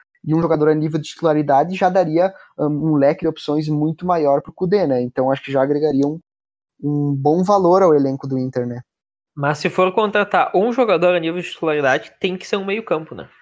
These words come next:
Speaker 1: Tem que ser um
Speaker 2: Driblador.
Speaker 1: meio campo, sim. Acho que a principal carência,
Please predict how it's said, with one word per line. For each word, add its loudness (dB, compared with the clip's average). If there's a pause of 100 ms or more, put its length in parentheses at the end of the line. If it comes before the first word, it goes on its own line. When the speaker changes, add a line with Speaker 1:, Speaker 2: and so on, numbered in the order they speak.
(380)
Speaker 1:
Tem -6
que 4
ser 4
um 0
Speaker 2:
Driblador. 4
Speaker 1:
meio 2
campo, -6
sim. -8 (800)
Acho -2
que 0
a 2
principal 0
carência, 0